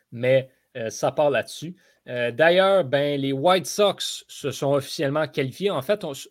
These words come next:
eux sont, euh, officiellement champions de la division centrale, euh, dans l'américaine.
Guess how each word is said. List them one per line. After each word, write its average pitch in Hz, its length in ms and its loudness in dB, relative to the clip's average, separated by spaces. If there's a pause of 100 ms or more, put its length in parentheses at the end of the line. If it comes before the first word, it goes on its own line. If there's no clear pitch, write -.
eux 226 280 0
sont, 202 560 -2
euh, 131 300 2
officiellement 185 540 0
champions 175 480 -4
de 147 40 -8
la 123 100 0
division 120 380 -8
centrale, 139 640 -2 (380)
euh, 107 280 -6
dans 180 140 4
l'américaine. 151 640 0